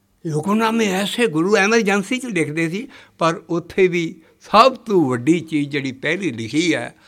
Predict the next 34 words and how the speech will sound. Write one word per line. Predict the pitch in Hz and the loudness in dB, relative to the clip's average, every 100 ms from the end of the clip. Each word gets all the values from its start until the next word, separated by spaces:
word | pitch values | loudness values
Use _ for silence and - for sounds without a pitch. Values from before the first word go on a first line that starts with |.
| - - - | -20 -20 -4
ਔਰ | 120 | -4
ਜਿਹੜੇ | 120 139 139 | -2 -2 -2
ਗੰਡਾ | 127 135 151 | -4 -2 -2
ਸਿੰਘ | 151 131 | -4 -8
ਹਿਸਟੋਰੀਅਨ | 117 - 117 120 135 143 | -8 -10 -10 -6 -6 -6
ਜਾਂ | 131 131 127 - - - | -4 -4 -4 -10 -20 -10
ਪੰਜਾਬੀ | 127 117 123 160 | -4 -2 0 0
ਲੈਂਗੁਏਜ | 160 147 165 151 | -2 -2 -2 -4
ਡਿਪਾਰਟਮੈਂਟ | 110 147 139 135 147 | -6 -6 -6 -6 -10
ਜਾਂ | 139 139 135 - | -6 -6 -8 -12
ਉੱਥੇ | 135 - 127 | -20 -14 -16
ਪੜ੍ਹਾ | - 117 127 135 | -12 -8 -4 -2
ਰਿਹਾ, | 147 143 - - _ 113 | -2 -6 -16 -20 _ -8
ਜਿਹੜੇ | 131 151 | -2 -2
ਹੁਕਮਨਾਮੇ | 101 107 151 147 143 143 | -2 -6 -4 -4 -2 -6
ਛਾਪੇ | - 113 117 220 220 | -8 -10 -4 2 4
ਹੈ | 156 | 4
ਪ੍ਰੋਫੈਸਰਾਂ | 151 143 - 135 - 139 135 | -2 -4 -6 -8 -8 -10 -8
ਨਾਲ, | 135 123 127 _ - _ _ _ _ - | -6 -8 -10 _ -20 _ _ _ _ -10
ਉਹ | 135 | -8
ਡਿੜਿਆ | 123 113 120 151 202 | -6 -4 2 6 8
ਉੱਠਿਆ, | 175 - - 139 139 | 6 2 -2 0 2
ਔਰ | 139 | 0
ਉਹਨਾਂ | 139 131 | -2 -4
ਨੇ | 117 | -6
ਲਿਖਤਾ | 104 127 110 - 139 | -4 -4 -4 -4 -4
ਵੀ | 143 | -4
ਹੁਣ | 120 110 | -8 -8
ਤੇ | 127 | -10
ਸਾਨੂੰ | 120 113 107 113 | -10 -8 -6 -6
ਵੀ | 135 | -6
ਨਾਮ | 127 107 107 | -6 -6 -8
ਜਪਣਾ | 98 - 95 | -10 -12 -16
ਪੈਣਾ, | - 104 - | -16 -20 -20